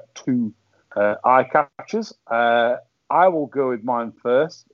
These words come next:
uh, 'cause John's got a nice one in Ireland. I, mine's a little bit more obvious this week. It is a, uh, a, it's a banker for a fillies maiden. It's trained by Roger Varian. It's a horse called Timeless Soul.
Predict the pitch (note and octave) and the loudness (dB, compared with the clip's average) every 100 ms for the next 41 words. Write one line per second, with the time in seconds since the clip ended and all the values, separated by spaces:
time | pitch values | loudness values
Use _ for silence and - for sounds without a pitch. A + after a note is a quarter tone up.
0 | A2 A2+ - A2 - D3+ C3 A#2+ A#2 A#2+ | -10 -10 -12 -6 0 0 0 -8 -6 0
1 | B2 A#2+ - G#2+ A2 - _ _ - A3+ | 0 0 -4 -6 -6 -8 _ _ 6 8
2 | F3+ F3 D#3 D#3+ E3+ - _ _ _ D3+ | 8 4 2 0 -4 -20 _ _ _ -6
3 | D#3 D#3+ D#3+ D#3+ C3+ C3 B2+ B2 C3 A#2+ | -6 -4 -4 -4 -6 -8 -6 -8 -6 0
4 | A#2 B2 G#2+ G#2 - A2 - G#2 A2 - | 0 0 -4 -8 -10 -14 -12 -10 -12 -14
5 | - B2+ - - - C#3 C3 - B2+ B2+ | -8 -6 -8 -8 -2 0 0 0 4 6
6 | B2+ B2+ C3+ - A2 A#2 A#2 A#2 - - | 8 6 2 -4 0 4 6 4 0 -12
7 | B2 A#2+ - _ _ - D3 A#2+ D#3 F#3 | -8 -8 -12 _ _ -4 -2 2 2 2
8 | F3 F3+ - D#3+ D3 - D3+ D3+ B2 B2 | 0 -4 -2 0 0 0 -2 -2 -4 -2
9 | B2 A#2 G2+ F#2 _ _ _ _ - A#2 | -2 -2 -6 -14 _ _ _ _ -12 -8
10 | B2 - - F#3 F3 D3+ C3+ B2+ A2+ A2+ | -8 -4 4 4 6 4 2 0 -4 -6
11 | A#2 A#2 D3+ F3+ A2 - D#3 D3 - A#2 | -6 -4 -8 -10 -16 -10 -8 -6 -4 -4
12 | A2+ - C#3+ D3+ C#3+ B2+ A#2 - - - | -6 -4 0 0 0 -6 -8 -12 -16 -10
13 | G2+ G2 F3+ | -10 -10 -16